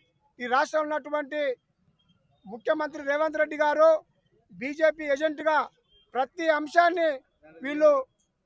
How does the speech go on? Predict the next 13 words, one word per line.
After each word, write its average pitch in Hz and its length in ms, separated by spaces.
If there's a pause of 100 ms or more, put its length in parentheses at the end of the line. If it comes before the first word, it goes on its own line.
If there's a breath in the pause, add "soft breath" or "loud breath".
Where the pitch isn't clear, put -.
(220)
అమలు 294 260
చేస్తుర్రు. 311 460 (480)
కాబట్టి 302 420 (120)
వెంటనే 311 420 (680)
ఈ 285 40 (120)
చట్టాలను 302 560 (520)
రద్దు 247 280
చేయాలి. 302 400 (680)
ఏదైతే 311 340
ఇప్పుడు 311 220
ఏప్రిల్ 311 400
ఫస్ట్ 285 280
నుంచి 311 180